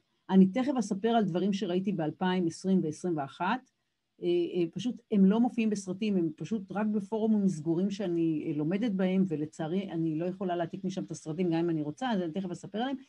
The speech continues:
אבל זה דוגמה ל-regenerative cartilage, אוקיי? ככה אנחנו רואים, זה הנורמלי כמובן, ככה נראה הדמג', ככה זה נראה אחרי התליט. זריקה אחת, הוא אומר שזריקה אחת, וזה לוקח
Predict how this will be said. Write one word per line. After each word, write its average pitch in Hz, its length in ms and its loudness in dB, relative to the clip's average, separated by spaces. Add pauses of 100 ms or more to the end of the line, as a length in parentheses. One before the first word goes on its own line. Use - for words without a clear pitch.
(260)
אבל 180 120 0
זה 214 160 2
דוגמה 220 440 2
ל-regenerative 190 960 0
cartilage, 220 540 -2 (300)
אוקיי? 233 440 -2
ככה 208 240 0
אנחנו 190 220 2
רואים, 185 200 4
זה 175 180 0
הנורמלי 175 600 0
כמובן, 247 560 -2 (300)
ככה 185 240 -2
נראה 170 240 0
הדמג', 233 440 0 (360)
ככה 214 240 0
זה 196 100 2
נראה 160 240 0
אחרי 147 300 -8
התליט. 127 300 -12 (420)
זריקה 196 440 0
אחת, 233 480 -2 (640)
הוא 196 120 2
אומר 208 240 4
שזריקה 220 580 2
אחת, 247 380 2
וזה 180 200 2
לוקח 233 720 4